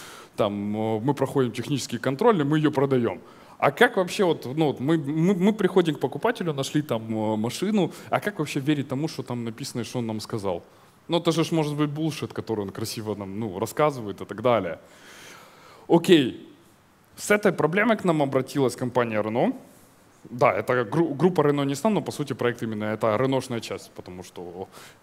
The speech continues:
там е-, е-, есть моменты. И,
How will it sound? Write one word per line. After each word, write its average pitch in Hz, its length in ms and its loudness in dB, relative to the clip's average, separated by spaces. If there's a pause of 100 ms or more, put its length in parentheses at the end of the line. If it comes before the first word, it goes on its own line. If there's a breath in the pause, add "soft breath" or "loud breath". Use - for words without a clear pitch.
(120)
там 117 320 2
е-, 117 240 -12
е-, 165 400 2
есть 180 140 4
моменты. 135 520 0 (760 loud breath)
И, 196 380 6